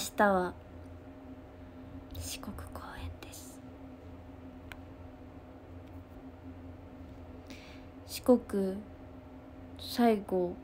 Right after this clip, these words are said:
アンピーがなんです。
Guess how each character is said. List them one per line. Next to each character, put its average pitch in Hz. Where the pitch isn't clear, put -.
ア 196
ン 190
ピ 180
ー 175
が 175
な 208
ん 190
で 185
す。 -